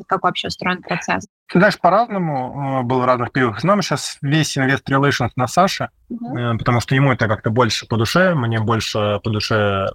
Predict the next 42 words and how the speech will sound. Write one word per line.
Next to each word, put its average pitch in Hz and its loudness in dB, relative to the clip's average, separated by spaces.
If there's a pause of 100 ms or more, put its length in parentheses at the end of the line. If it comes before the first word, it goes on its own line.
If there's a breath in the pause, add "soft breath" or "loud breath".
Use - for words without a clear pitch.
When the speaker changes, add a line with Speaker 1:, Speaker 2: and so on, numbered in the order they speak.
(140)
Speaker 2:
копаться 107 -2
в 104 0
бизнесе, 143 0
быть 107 -6
командой, 120 0 (100)
ездить. 123 2
Плюс 113 0
у 110 0
Саши 110 2
там 104 0
некоторые 104 0
щас 98 -4
семейные, 135 2
да, 107 2
ограничения, 104 -2
у 95 2
него 98 0
родился 95 -2
недавно 98 0
ребенок, 156 2 (140)
до 98 0
этого 95 -2 (420 loud breath)
была 98 2
беременность, 143 2 (100)
туда-сюда, 135 2
в 123 0
общем, 110 -6
э, 107 -4 (540)
как 101 0
бы 104 2 (120)
он 110 0
не 113 4
мог 107 2
много 104 2
времени 104 2
проводить, 101 0
Speaker 1:
Понятно. 95 2 (160)
Speaker 2:
э, - -14
с - -16
командой 107 2
физически, 127 0
да. 98 0